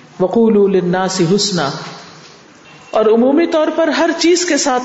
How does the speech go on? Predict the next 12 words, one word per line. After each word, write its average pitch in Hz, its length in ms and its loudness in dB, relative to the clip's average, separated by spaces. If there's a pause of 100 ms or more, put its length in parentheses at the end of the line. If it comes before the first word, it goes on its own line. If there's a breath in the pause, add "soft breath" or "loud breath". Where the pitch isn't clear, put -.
احسان 220 480 -2
کرنا 196 260 0
واجب 175 340 0 (100)
ہے۔ 165 120 -2 (1400)
رسول 311 280 2
اللہ 311 280 0
صلی 262 200 -2
اللہ 240 160 0
علیہ 233 140 0
وسلم 262 380 0
نے 285 160 0
فرمایا، 262 440 0